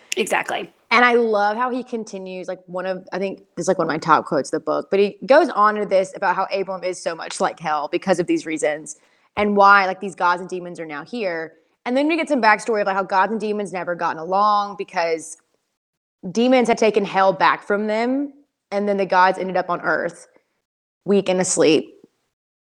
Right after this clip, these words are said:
Speaker 2: And then he goes in this whole, like, with his view on humans and how he goes, "Humans and gods are a bad combination. Give a human knowledge and he thinks he's wise. Give a human magic, he thinks he's strong. Give a human religion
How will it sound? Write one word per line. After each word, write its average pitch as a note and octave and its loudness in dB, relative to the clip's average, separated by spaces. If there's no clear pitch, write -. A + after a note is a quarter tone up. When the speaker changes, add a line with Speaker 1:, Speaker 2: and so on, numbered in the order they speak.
Speaker 2:
And G#3+ 0
then B3 4
he D#4 6
goes C#4 6
in A#3+ 0
this A3 -2
whole, F#3+ 4
like, F#3 -4
with G3 -6
his E3+ -8
view F3 -6
on E3+ -6
humans D3+ -12
and F#3+ 6
how G3+ 6
he G3+ -4
goes, G3+ -2
"Humans B3+ 0
and C#4+ 0
gods G3 2
are G3+ -2
a F#3+ -4
bad F3 -2
combination. E3 -12
Give G#3+ -2
a B3+ 4
human B3+ 0
knowledge F3 0
and F3 -4
he F3+ -2
thinks E3 -8
he's D#3 -8
wise. D#3 2
Give F#3 -2
a F#3 -2
human F3+ -8
magic, F3 2
he F#3 -4
thinks - -14
he's D#3 -14
strong. E3+ 2
Give E3+ -4
a F3 -2
human E3+ -6
religion E3+ 2